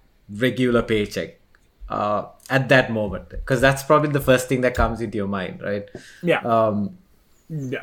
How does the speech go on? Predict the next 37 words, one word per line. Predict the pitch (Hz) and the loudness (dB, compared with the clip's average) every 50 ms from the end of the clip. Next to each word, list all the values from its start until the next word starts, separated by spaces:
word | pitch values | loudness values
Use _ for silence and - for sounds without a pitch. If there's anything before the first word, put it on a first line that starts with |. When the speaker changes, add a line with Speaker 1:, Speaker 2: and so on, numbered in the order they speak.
| 123 147 151 - - 139 | -6 -6 -6 -4 -4 -4
Speaker 2:
and | 147 147 | 0 2
I | 151 151 | 2 2
had | 147 156 160 151 127 | 4 2 0 -2 0
just | 113 135 135 127 - 117 | 0 0 0 0 -2 -2
bought | 107 117 120 131 127 | 0 2 2 2 2
a | 117 | 0
house. | 104 - 110 107 117 147 196 220 - - - - - | -4 -4 -4 -2 0 0 0 -2 -6 -12 -16 -2 4
Speaker 1:
Oh, | 175 170 175 175 | 6 8 8 10
Speaker 2:
Uh, | 165 | 10
Speaker 1:
wow. | 156 151 147 143 135 127 110 107 | 8 8 8 8 8 8 6 6
Speaker 2:
so | 113 | 4
I | 110 113 | 2 2
had | 117 131 | 4 6
a | |
Speaker 1:
Right. | 135 135 135 127 | 8 8 8 8
Speaker 2:
mortgage | 120 110 95 90 - - | 6 4 2 -2 -6 -10
to | 87 | -14
pay, | 80 - 78 | -14 -10 -4
right? | 85 95 127 127 123 | 0 4 4 6 6
So | 117 107 | 6 4
Speaker 1:
Right. | 104 101 | 2 2
Speaker 2:
I | |
wasn't | 107 104 98 107 107 | 0 0 0 0 -2
even | 104 101 98 98 | 0 0 0 0
renting. | 95 110 110 101 98 92 87 | 0 0 0 0 -4 -8 -8
So | - 104 | -6 -6
I'm | 98 95 | -4 -4
like, | 95 95 92 | -2 -2 0
Speaker 1:
Right. | 123 127 120 | 0 0 0
Speaker 2:
"Okay, | 110 95 | 0 -2
I'm | 90 87 | -4 -6
paying | - 98 98 95 92 | -4 -6 -4 -4 -4
more | 92 90 87 90 | -6 -4 -4 -4
money | 90 95 104 95 | -4 -4 -4 -4
now. | 92 90 87 | -6 -6 -6
Like, | 85 90 87 82 - | -6 -8 -8 -8 -8
then | 87 98 90 90 | -8 -8 -6 -6